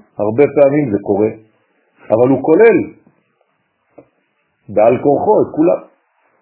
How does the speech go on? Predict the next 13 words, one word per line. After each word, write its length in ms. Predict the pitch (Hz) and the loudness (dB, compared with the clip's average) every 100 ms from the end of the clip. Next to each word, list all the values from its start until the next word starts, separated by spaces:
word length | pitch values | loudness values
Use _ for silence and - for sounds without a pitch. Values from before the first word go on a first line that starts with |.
| _ _ _ _ _ _ _ _ _ _ _ - - | _ _ _ _ _ _ _ _ _ _ _ -18 -12
אז 60 | 95 | -4
האות 240 | 101 165 175 131 | 0 2 0 0
ב' 40 | 185 180 | 0 2
של 100 | - 135 | 0 2
בראשית 400 | 127 113 - 117 - | 0 0 -4 -6 0
כוללת 320 | 135 165 160 | 2 4 2
את 100 | 139 - | 0 -2
כל 200 | 165 170 | 2 2
התורה 320 | 151 165 135 123 - | 2 0 0 0 -4
כולה, 280 | 101 87 98 - _ _ _ - | -4 -4 -6 -10 _ _ _ -12
אבל 180 | 101 113 | -2 0
את 100 | 120 135 | 0 -2
מי 100 | 202 | 0